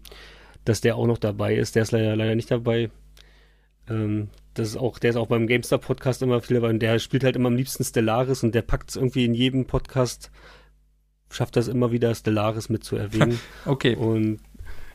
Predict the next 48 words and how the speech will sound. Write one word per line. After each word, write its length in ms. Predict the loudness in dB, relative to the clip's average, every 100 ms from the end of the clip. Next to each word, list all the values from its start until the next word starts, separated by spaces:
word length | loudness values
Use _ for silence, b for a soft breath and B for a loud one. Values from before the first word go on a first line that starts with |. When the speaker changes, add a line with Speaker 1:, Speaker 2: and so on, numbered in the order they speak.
| -4
Speaker 1:
er 140 | 0
und 80 | 2
Maurice, 380 | 2 0 -2 -2
das 100 | -4
ist 100 | 0
immer 120 | 2
so 60 | 2
ein 40 |
bisschen 180 | 0 -2
wie 40 | -2
Feuer 300 | 0 0 0
und 180 | -2
Wasser, 340 | -2 0 0 0
aber 180 | 0 0
auf 340 | 0 -2 -2
eine 100 | -2
lustige 400 | -2 -4 -2 0
Art 180 | -2 -4
und 140 | -2
Weise. 280 | 0 0 0
Also 160 | -2 0
die, 280 | 0 0 -4 B B B B B B _
ähm, 420 | -6 -4 -4 -6 -8
ja, 220 | -8 -6 -6 b b b _ _ _
bekriegen 440 | -14 0 0 2
sich 160 | 0 0
immer 140 | 0
so 80 | 0
ein 80 | 0
bisschen 360 | -2 0 0 0
und 60 |
das 160 | 0 2
wäre 100 | 2
noch 120 | 2
lustig 340 | 0 0 0
gewesen, 400 | 0 2 2 2
wenn 140 | 2 2
dann 160 | 2
so 120 | 2 -2
Beef 400 | 0 0 0 -2
im 240 | 0 0 0
Beef, 300 | 0 0 -4 -10
<laughs> 60 | -6
also 260 | -4 -4 -2 -2 -2 B -6 -6 B B
wenn 100 | 0
dann 160 | 0 0
noch, 180 | -2
äh, 100 | -2